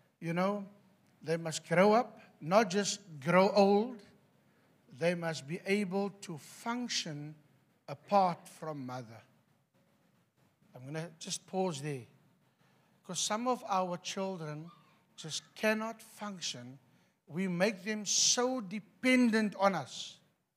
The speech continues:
that they can't survive on their own. And if your child is that way, you are busy failing in your duty as a parent. Now,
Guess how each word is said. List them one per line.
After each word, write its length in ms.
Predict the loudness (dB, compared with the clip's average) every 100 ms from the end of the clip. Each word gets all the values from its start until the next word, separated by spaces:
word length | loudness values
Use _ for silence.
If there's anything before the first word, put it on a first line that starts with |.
| _ _ _ _ _ _
that 160 | -10 -8
they 120 | -8
can't 440 | -6 2 2 2 -4
survive 680 | -6 -6 -6 -6 -4 -8 -10
on 160 | -12
their 180 | -10 -10
own. 180 | -12 -16 -20 _ _ _ _ _ _ _ _ _ _ _ _ _ _ -4
And 160 | -2
if 220 | -2 -6 -14
your 280 | -4 2 2
child 480 | 2 0 2 2 -2
is 180 | -8 0
that 240 | 0 0
way, 320 | -6 -8 -8 -14 _ _ _
you 220 | -4 0
are 140 | 0 -2
busy 420 | -2 0 0 -6
failing 680 | -4 2 2 2 0 -2 -4
in 100 | -8
your 160 | -8
duty 560 | -8 0 0 0 -4 -12 -16 _ _ _ _ _
as 160 | -10 -10
a 60 | -10
parent. 400 | -8 -8 -6 2
Now, 260 | 4 4